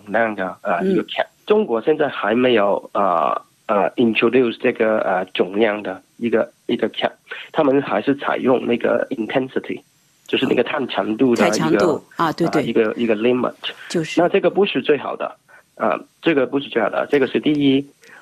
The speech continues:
Speaker 2: 就我，
Speaker 1: 然后呢，
Speaker 2: 我们
Speaker 1: 就是那些配额是卖给企业还是免费送给企业的？那在欧盟那个E T S里面，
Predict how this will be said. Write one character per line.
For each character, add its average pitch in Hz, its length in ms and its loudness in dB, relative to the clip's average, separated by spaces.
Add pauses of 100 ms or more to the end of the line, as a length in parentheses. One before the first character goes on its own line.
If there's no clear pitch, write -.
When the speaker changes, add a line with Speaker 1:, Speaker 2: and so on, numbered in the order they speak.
(120)
Speaker 2:
就 - 120 -4
我， 123 60 2
Speaker 1:
然 147 60 2
后 196 120 4
呢， 170 120 4
Speaker 2:
我 156 40 4
们 190 140 2
Speaker 1:
就 - 60 -6
是 120 220 4
那 127 160 2
些 135 180 0
配 - 280 0
额 117 260 2
是 117 680 0
卖 156 380 2
给 113 220 0
企 - 240 -10
业 104 320 0
还 117 120 0
是 156 140 0
免 - 280 0
费 - 280 0 (140)
送 147 320 0
给 113 160 2
企 101 220 -10
业 95 140 0
的？ - 140 -6 (320)
那 139 220 2
在 156 340 4 (120)
欧 165 140 4
盟 117 380 0 (320)
那 135 160 4
个 120 260 2
E 139 120 -4
T 135 180 2
S 117 160 0
里 101 80 -4
面， 107 340 2